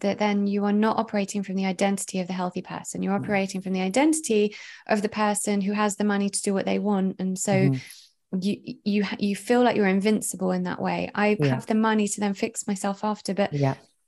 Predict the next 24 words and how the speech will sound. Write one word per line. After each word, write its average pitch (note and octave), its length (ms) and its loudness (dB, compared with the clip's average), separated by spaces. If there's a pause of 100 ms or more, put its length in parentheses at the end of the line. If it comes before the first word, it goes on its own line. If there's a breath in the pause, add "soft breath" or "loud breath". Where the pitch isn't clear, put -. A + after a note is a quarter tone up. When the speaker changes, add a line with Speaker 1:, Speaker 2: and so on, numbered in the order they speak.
(200)
Speaker 1:
that A#3 160 2
won't A3 200 0
happen A#3 360 -2
because G3 400 -4
it, - 240 -2
unless A#3 260 2
you're - 120 0
operating A3 420 0
from G3 140 -4
the G3+ 100 0
identity, G3 800 0
and G3 100 0
this G#3+ 140 0
is G3+ 100 -6
where G3+ 200 2
the G3 80 -4
brain G#3+ 280 2
training, F#3+ 380 -2
the G3 80 0
N G3 120 0
L F#3 120 -2
P, G#3 240 0
the, E3 60 6
Speaker 2:
Mm. D3+ 260 6